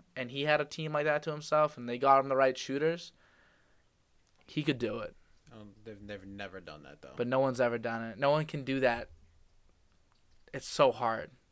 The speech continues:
Speaker 1: I wonder if we'll ever see one day just one kid, basically. 'Cause that Mavericks team, let's be real, it's, it's Luka. I wonder if they won, like, what would that do to the league? 'Cause think about when teams win, it starts a fire, and then everyone tries to do the same shit.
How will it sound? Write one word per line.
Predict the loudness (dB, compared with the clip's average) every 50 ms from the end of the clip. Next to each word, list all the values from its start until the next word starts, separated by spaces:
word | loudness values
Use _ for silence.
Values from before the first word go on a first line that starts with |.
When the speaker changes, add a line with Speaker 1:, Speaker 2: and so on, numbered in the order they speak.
| _ 4
Speaker 1:
I | 4 6
wonder | 8 8 6 8 8 8
if | 6 6 6 4 4
we'll | 4 4
ever | 4 4 2
see | 0 -2 -4 -4 -2
one | -2 -2 -2 0
day | 0 0 0 -2
just | -4 -10 -8 0
one | 2 4 4 4 2
kid, | 0 0 0 0 -2 -6 -12 -20 _ _ _ _ _ _ _
basically. | 2 2 2 2 0 -4 -8 -12 -12 -10
'Cause | -8 -8 2 6
that | 8 8 8 6 2
Mavericks | -6 0 4 6 6 6 4 2 -2
team, | -8 -8 -8 -6
let's | -8 -6
be | -4 -6
real, | -6 -6 -8 -12 -14 -16 -16
it's, | -16 -16 -18 -20 _ _ _
it's | -16 -16 -14 -12 -12
Luka. | -12 -12 -12 -16 -18 -20 -20 _ _ _ -20 -20 -20 -20 -20 -20 _ _ _ _ _ _ _ _ _ _ _ _ 0
I | 2 2
wonder | 2 2 4 4 4 4 4 2 0
if | 0 0 2 4
they | 6 8 8
won, | 8 8 10 10 10 10 8
like, | 4 -2 2 4
what | 4 6 6
would | 4 4
that | 2 2 2
do | 2 0 0
to | 0
the | 0 -2 -4
league? | -6 -6 -8 -6 -8 -8 -8 -8 -6 -8 -8 -10 -12 -14 -16 -16 -14 -8
'Cause | -8 -4 -2
think | 2 4
about | 4 6 6
when | 4 2
teams | 2 0 0 0 0 0
win, | 0 0 0 0
it | -2 2
starts | 6 8 8 8 6 4
a | 2
fire, | 4 4 4 4 2 -2 -6
and | -8 -6
then | -2
everyone | 0 0 2 2 0 0 2
tries | 4 4 4 4
to | 0 -4
do | -8
the | -8 -8
same | -10 -10 -12 -12 -12
shit. | -12 -10 -10 -10 -12 _